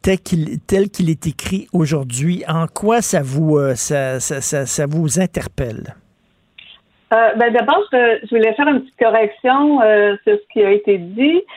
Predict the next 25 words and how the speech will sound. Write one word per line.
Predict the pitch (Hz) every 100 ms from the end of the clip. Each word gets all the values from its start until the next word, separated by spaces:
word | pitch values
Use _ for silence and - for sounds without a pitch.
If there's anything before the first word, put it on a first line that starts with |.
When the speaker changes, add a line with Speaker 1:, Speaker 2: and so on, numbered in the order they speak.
| - - -
Speaker 2:
Alors, | 202 226 220 226
euh, | 220 214 208 208
c'était | 233 240 240
pas | 370
pour | 359
se | 269 240
faire | 262 269
reconnaître, | 254 214 214 208 220 262 269 - -
euh, | 202 196 190 185 180 -
euh, | 185 185 180 175 180 -
la, | 202 -
la, | 196 185
la | 185 185
demande, | 190 196 226 302
c'est-à-dire | 254 196 190 220
de, | 208 180
de | 170 175
chirurgie, | - 202 196 175 185 - 262 311
là, | 262
qui | 254
était | 208 214 208
demandée | 202 196 185 175 285
par, | 262 208 196
euh, | 190 185 180 175 - - - - - 175
euh, | 185 170 165